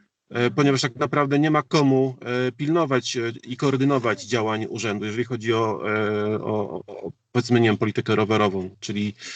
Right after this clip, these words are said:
wykorzystanie tak naprawdę potencjału roweru do, e, obsługi transportowej, do wykorzy-, no, wykorzystania po prostu rowerów w, w systemie transportowym miasta. Nie ma komu tego pilnować, nie ma osoby, która by miała odpowiednie umocowanie, e,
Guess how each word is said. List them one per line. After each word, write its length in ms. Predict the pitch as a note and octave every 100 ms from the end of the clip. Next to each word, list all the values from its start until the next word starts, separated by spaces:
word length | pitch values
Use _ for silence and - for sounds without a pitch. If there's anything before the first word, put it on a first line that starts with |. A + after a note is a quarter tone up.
| - -
wykorzystanie 640 | B2 D3 C3 C#3 D#3+ D3+
tak 100 | C3
naprawdę 280 | B2 B2 C3
potencjału 580 | B2 C3 C3 B2 C3+ C3
roweru 380 | B2 A2+ B2+ B2+
do, 280 | A#2+ A#2 A#2 _ _ _ _ _ -
e, 240 | A#2 A#2+
obsługi 420 | - - D3 C3
transportowej, 680 | C3 A#2+ A2+ B2 C3 A#2+ A#2
do 440 | A2 A2 G#2+ G#2+ -
wykorzy-, 420 | A2+ B2 B2 C3+ C3+
no, 260 | C3 E3+
wykorzystania 420 | D#3 F3+ D#3 D#3+
po 40 | D#3+
prostu 160 | -
rowerów 360 | D3 C3+ C#3+ C3+ -
w, 120 | C3
w 60 | C3+
systemie 320 | D3+ C#3+ C#3
transportowym 560 | C3 A#2+ C3 C3 B2 A#2+
miasta. 360 | G#2 G2 F#2+ - _ _ _ _
Nie 180 | - F3
ma 120 | F#3
komu 220 | F3 E3
tego 260 | D3 D3+ C#3
pilnować, 540 | C3+ C#3+ C3+ C3+ C#3+
nie 60 | F3
ma 120 | D#3+
osoby, 280 | D3 D#3 C#3
która 240 | C3+ C#3+
by 120 | C3+ C#3
miała 160 | C#3+
odpowiednie 400 | C3+ C#3 C#3 C#3+
umocowanie, 560 | C#3 C#3 D3 C3 C#3
e, 20 | C3